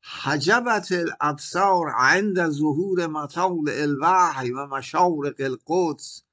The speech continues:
في كل زمن و دور. و ذلك يظهر لك عندما أمعنت النظر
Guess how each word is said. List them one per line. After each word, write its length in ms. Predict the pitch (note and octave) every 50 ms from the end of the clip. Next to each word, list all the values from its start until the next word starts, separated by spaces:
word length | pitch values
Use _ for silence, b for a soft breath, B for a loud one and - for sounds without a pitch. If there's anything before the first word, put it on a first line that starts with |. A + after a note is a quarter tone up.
| _ _ _ _ _ _ _ _
في 300 | _ - - D#3+ E3+ D#3+
كل 480 | D3+ - A3 B3+ B3+ A3+ F#3+ F3+ E3+ D#3
زمن 960 | C#3 C3 C3 D#3 F#3+ A3+ B3 B3 A3 G3+ F#3+ F3 E3+ E3 D#3+ D3+ D3 C#3+ - _
و 180 | A2+ A#2+ A#2+ A#2
دور. 420 | G#2 A#2+ C#3 C3+ A#2 G#2 F2+ F2 - _ _ _ _ _ _ _ _ _ _ _ _ _ _ _ _ _ _ _ _ _ _
و 200 | F#2 G2+ A2 C#3
ذلك 920 | D3+ D#3 C#3 D#3+ D#3+ D#3+ D3+ C3+ C3 D3+ D#3+ D3+ D3+ G3+ A#3 B3 G3 - - _ _ _ _ _ _ _ _ -
يظهر 800 | A#2 A#2 C3+ D3+ D#3 D#3+ D3 D3 C#3 B2+ C#3+ D3 D3+ D#3 D#3 D#3
لك 320 | D3+ D3+ D3+ D3+ D3 - F#3+
عندما 1080 | A3 - D3+ D#3+ D#3+ D#3+ D3+ D3 D#3 D#3 D#3 D#3 E3 G3 A3 A#3+ A#3 A3+ A3 G#3 F#3 - _ -
أمعنت 800 | C#3+ E3 D#3+ D#3+ C#3+ - - E3+ G3 G3 F#3+ F3+ E3 D3 - -
النظر 920 | D3 D3 D3 C#3 C3+ C3+ C3 D3 F3+ G#3 G3+ D#3+ E3+ F3 E3+ E3 D3+ D3